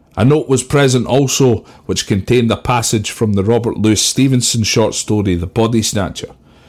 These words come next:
However, the note begins simply with X V I I I, question mark. The Roman numerals for number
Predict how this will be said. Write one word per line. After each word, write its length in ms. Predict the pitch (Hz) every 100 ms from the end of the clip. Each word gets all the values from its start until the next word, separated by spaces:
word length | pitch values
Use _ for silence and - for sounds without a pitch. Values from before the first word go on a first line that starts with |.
| - - -
However, 500 | - 143 160 151 139 - - _ -
the 100 | 113
note 260 | 165 -
begins 720 | 135 131 143 127 104 - - -
simply 680 | - - 160 151 120 98 87 _ _ _ -
with 480 | 117 117 - - _ _ _ _ _ 233 _ _
X 580 | - 139 - - - - - 92
V 560 | 98 120 110 104 98 - _ _ _ _ _ _ -
I 440 | 95 92 82 - _
I 340 | 95 90 85 67 - -
I, 520 | 101 87 - - - _ _ _ _
question 560 | - 104 - - 73 53
mark. 460 | 50 - _ - _ _ _ _ _ - _ _ _ _ _ -
The 100 | 95
Roman 420 | 110 120 123 127
numerals 880 | 131 120 101 90 87 - - - _ _ _
for 180 | - 107
number 540 | 98 101 87 80 82